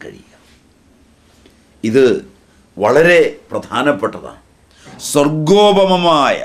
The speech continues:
മാതാവിൻ്റെ മടിയിൽ കഴിഞ്ഞവൻ അതിൽ നിന്ന് ഉപരതി വന്ന് സർവസ്വവും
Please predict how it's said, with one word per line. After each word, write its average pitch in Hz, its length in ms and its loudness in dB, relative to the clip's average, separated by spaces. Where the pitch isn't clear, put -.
മാതാവിൻ്റെ 165 880 0
മടിയിൽ 131 380 -2
കഴിഞ്ഞവൻ 82 600 -10
അതിൽ 170 200 2
നിന്ന് 170 280 -2
ഉപരതി 151 600 0
വന്ന് 55 320 -12
സർവസ്വവും 110 960 -2